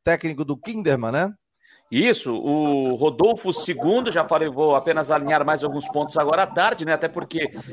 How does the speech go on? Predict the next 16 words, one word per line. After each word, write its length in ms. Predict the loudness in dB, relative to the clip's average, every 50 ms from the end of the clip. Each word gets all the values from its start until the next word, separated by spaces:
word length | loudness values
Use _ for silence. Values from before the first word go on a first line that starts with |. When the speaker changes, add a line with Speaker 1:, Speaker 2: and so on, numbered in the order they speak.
| -12 -2 2
Speaker 2:
ele 160 | 2 4 4
é 60 | 4
professor, 600 | 2 2 0 2 2 0 0 0 2 2 2 2
né, 200 | 2 2 2 2
na 100 | 2 2
universidade 680 | 0 0 -2 -2 -4 -2 0 2 4 4 4 2 2
lá 560 | 2 4 4 4 6 4 4 4 4 2 0
em 140 | -2 -4 -6
Caçador, 520 | -4 -2 -2 -2 0 0 0 0 0 -2 -2
então 140 | -4 -6
por 140 | -6 -8 -8
isso 80 | -10 -10
fica 120 | -12 -14
um 20 | -10
pouco 200 | -8 -8 -8 -8
difícil 640 | -10 -12 -10 -8 -8 -6 -6 -6 -6 -8 -10 -10